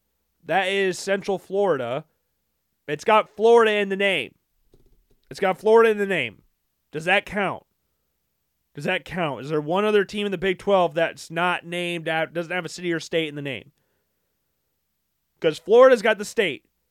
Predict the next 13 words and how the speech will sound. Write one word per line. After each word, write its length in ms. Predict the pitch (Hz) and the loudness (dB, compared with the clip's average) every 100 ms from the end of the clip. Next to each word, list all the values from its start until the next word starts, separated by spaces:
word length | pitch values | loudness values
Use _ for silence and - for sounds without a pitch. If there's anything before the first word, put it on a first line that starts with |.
| _ _ _ _ 156 | _ _ _ _ -10
It's 140 | 151 | -6
a 60 | 185 | -4
region, 520 | 254 294 202 147 107 | -2 -2 -2 -8 -12
though. 180 | 92 _ _ _ _ _ _ _ | -20 _ _ _ _ _ _ _
So 140 | - 131 | -10 -4
it's 260 | 147 156 | -4 -6
just 140 | 151 143 | -8 0
that, 380 | 185 180 175 - | 4 4 2 -6
there's 220 | 147 156 | -8 -4
region 340 | 196 226 208 220 | -2 -2 -2 -4
in 160 | 285 | -4
the 100 | 240 | -4
state. 360 | - 127 98 | -8 -10 -12